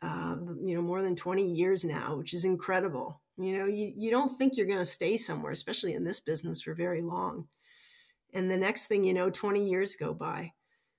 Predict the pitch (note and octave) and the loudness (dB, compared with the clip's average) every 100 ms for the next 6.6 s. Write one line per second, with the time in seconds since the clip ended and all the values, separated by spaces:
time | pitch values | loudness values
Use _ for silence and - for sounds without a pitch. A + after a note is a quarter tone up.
0 | _ - E3+ E3 E3 E3 E3+ F3 - F3 | _ -8 -4 -2 -2 -2 -2 -2 -2 -2
1 | E3+ D#3+ E3 E3+ E3+ D#3 A#2 C#3+ - _ | 0 -2 -2 -4 -6 -8 -6 -6 -10 _
2 | _ - F3 F#3 F#3+ E3+ G3+ F#3 G3 F#3+ | _ -6 -2 0 0 -2 -2 0 0 0
3 | - G#3 G3 F#3+ - - A#3 E4 - - | -2 0 2 0 -2 2 4 6 6 6
4 | - G3+ F#3+ G3+ F#3 G#3 F#3+ F#3 - G3+ | 4 0 4 4 6 2 4 4 4 4
5 | F3+ E3+ E3+ - C#3+ F3+ G3+ F#3 F3+ F3+ | 2 0 -2 0 2 2 2 0 0 0
6 | E3+ E3+ D#3+ D#3+ E3 | 2 0 0 -2 -4